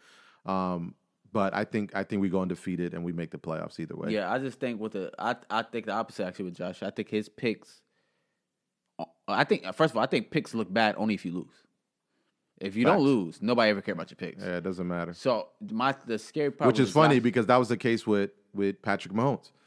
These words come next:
Speaker 1: They have
Speaker 2: Mm.
Speaker 1: a, a really good winning record, but he was, I think, two, three picks behind Josh Allen.
Speaker 2: It don't matter if you
Speaker 1: It
Speaker 2: win.
Speaker 1: don't matter, exactly.
Speaker 2: Yep, it
Speaker 1: Yeah.
Speaker 2: don't matter if you win. But if Josh continue throwing picks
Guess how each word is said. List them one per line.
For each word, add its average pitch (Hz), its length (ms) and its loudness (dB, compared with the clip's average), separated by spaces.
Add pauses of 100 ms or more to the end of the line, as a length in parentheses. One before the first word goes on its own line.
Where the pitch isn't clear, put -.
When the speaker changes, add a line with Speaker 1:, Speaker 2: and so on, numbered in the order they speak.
(480)
Speaker 1:
They 107 160 4
have 117 140 4
Speaker 2:
Mm. 98 240 2
Speaker 1:
a, 110 40 2
a - 20 2
really 110 240 4
good 101 160 4
winning 120 240 2
record, 98 480 0
but 104 120 0
he 110 140 2
was, 131 200 4
I 107 60 2
think, 107 260 -4 (140)
two, 143 460 0
three 127 160 0
picks 156 240 -4
behind 151 360 0
Josh 147 260 0
Allen. 170 280 0 (300)
Speaker 2:
It 104 120 -4
don't 117 140 0
matter 131 280 -4
if 92 140 -8
you 104 80 -2
Speaker 1:
It 107 40 0
Speaker 2:
win. 107 60 2
Speaker 1:
don't 110 160 6
matter, 117 240 4
exactly. 101 360 0
Speaker 2:
Yep, 110 200 2
it 104 140 -2
Speaker 1:
Yeah. - 20 -4
Speaker 2:
don't 120 160 2
matter 123 160 2
if 113 100 -6
you 113 80 -2
win. 117 140 -4
But 110 140 -4
if 104 220 -6
Josh 123 300 2
continue 127 320 -6
throwing 113 280 -4
picks - 540 -8